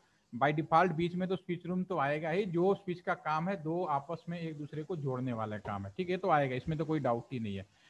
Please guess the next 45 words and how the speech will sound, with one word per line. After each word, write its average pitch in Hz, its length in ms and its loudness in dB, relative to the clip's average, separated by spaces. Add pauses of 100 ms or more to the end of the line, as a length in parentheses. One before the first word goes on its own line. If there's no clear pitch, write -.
(140)
You 165 140 4
are 180 140 6
lucky, 165 380 0
आप 147 260 0
बहुत 143 280 0
ही, 170 160 -2
अ, 131 260 0
इस 135 180 -2
समय 143 420 -2
कह 123 120 -4
सकते 135 260 -6
हो 131 60 -2
अपने 135 160 -4
आप 123 160 -4
को 143 80 -6
lucky 123 320 -4
हैं 143 160 -2
कि 147 200 -6
अगर, 131 220 -2
अ, - 580 -6 (240)
जैसे 123 300 0
को-, 135 280 -6
कोरोना 139 320 0 (140)
काल 135 200 2
आया 123 240 0 (260)
तो 139 160 -4
इस 143 120 -6
समय 156 180 -2 (160)
बहुत 143 240 -2
सारे 156 200 -2
people 151 320 -6
ज़्यादा 135 260 0
bore 143 260 0
इसलिए 165 240 -2
नहीं 151 180 0
हो 147 100 2
पाए 147 300 -2 (320)
क्योंकि 139 180 0
उनके 143 180 0
पास 139 280 -2
इंटरनेट 143 420 -2
जैसी 131 240 -4
सुविधाएं 123 480 0
अवेलेबल 131 520 2
थी, 98 240 -10